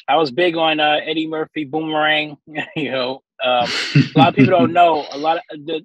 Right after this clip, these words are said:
Speaker 1: the premise of A Hundred Suits, the suit aspect was, you know, based off of what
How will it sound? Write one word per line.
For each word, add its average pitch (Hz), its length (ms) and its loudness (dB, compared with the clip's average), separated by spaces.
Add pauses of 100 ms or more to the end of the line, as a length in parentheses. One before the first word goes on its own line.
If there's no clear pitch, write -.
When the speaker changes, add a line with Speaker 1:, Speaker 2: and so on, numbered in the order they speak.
Speaker 1:
the 156 140 -8
premise 190 500 -4
of 160 100 -8
A 156 100 -2
Hundred 160 380 -6
Suits, - 760 -10
the 143 100 -12
suit 233 400 -8
aspect 143 560 -2
was, 135 160 -8 (160)
you 175 100 -6
know, 135 120 0
based 151 360 -4
off 139 220 -4
of 131 80 -6
what 139 240 -2